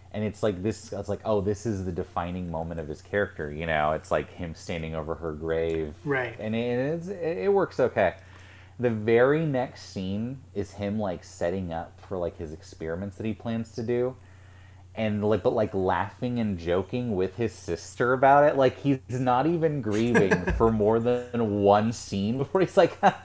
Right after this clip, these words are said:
Speaker 1: <laughs> "I love my sister. I think, <laughs> I think I wanna have sex with her." <laughs>
Speaker 2: Yeah.
Speaker 1: Like, it's such a jarring shift to where it's like, you don't even make him sad for, for, like, the movie until, I don't even, like, it's just such a,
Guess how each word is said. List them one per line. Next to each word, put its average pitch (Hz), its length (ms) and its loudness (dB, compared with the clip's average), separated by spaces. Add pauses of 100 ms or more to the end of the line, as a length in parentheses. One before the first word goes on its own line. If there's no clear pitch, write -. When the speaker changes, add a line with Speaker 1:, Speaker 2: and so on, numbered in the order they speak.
Speaker 1:
<laughs> - 340 -20
"I 285 120 2
love 110 340 8
my 101 180 2
sister. 92 680 -2
I 90 80 2
think, 160 300 -8 (140)
<laughs> 151 180 0
I - 100 -2
think - 220 -8
I 156 60 4
wanna 120 200 4
have 98 220 0
sex - 440 -4
with - 200 -4
her." - 420 0
<laughs> 135 80 -6
Speaker 2:
Yeah. 160 220 8
Speaker 1:
Like, - 100 6
it's 190 160 2
such 165 320 0
a 240 80 -4
jarring 175 580 4
shift - 460 -2 (560)
to - 80 0
where 160 80 4
it's 147 140 -2
like, 156 160 4
you 160 80 2
don't 170 160 6
even 190 260 2
make 135 240 2
him 143 240 -6
sad 98 800 -2 (500)
for, 127 280 6
for, 117 360 2 (120)
like, 104 200 2 (360)
the 113 140 0
movie 110 640 -2
until, 107 540 -6 (440)
I 123 100 -12
don't 165 200 -10
even, 139 240 -8 (240)
like, 127 240 0
it's 135 220 -2
just 156 160 0
such - 260 2
a, 151 280 8